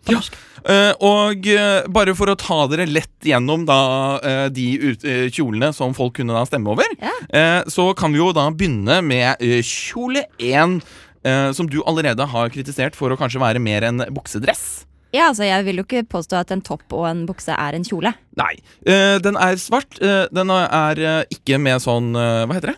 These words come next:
Speaker 1: Ingen stropper, ingen
Speaker 2: Ingen
Speaker 1: ermer.
Speaker 2: stropper, eh, kanskje litt, eh, litt, eh, skinn, eh, på den derre, ja.
Speaker 1: Ja, jeg
Speaker 2: Ja,
Speaker 1: synes
Speaker 2: jeg
Speaker 1: ikke
Speaker 2: vet
Speaker 1: den
Speaker 2: ikke så
Speaker 1: var
Speaker 2: mye.
Speaker 1: så flatterende på henne, hvis
Speaker 2: Nei.
Speaker 1: det er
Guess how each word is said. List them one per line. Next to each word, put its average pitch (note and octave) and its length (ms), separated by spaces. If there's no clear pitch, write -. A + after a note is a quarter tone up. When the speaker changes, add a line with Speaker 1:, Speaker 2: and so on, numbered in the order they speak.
Speaker 1:
Ingen A3 240
stropper, A#3 400
ingen G#3+ 80
Speaker 2:
Ingen F#3+ 40
Speaker 1:
ermer. F3 40
Speaker 2:
stropper, A3+ 500
eh, F3 720
kanskje C#3 340
litt, C3+ 280
eh, B2+ 500
litt, B2 340
eh, A#2 140
skinn, A#3 420
eh, F3 220
på D#3+ 220
den C#3+ 140
derre, A#2 360
ja. - 100
Speaker 1:
Ja, F#3+ 200
jeg G#3 80
Speaker 2:
Ja, D3+ 100
Speaker 1:
synes - 60
Speaker 2:
jeg D3+ 100
Speaker 1:
ikke - 60
Speaker 2:
vet - 80
Speaker 1:
den C#4+ 120
Speaker 2:
ikke C#4+ 40
så - 20
Speaker 1:
var B3+ 140
Speaker 2:
mye. - 60
Speaker 1:
så B3+ 140
flatterende F3 600
på G#3 100
henne, F3 240
hvis F#3+ 140
Speaker 2:
Nei. - 60
Speaker 1:
det F#3+ 100
er G3 80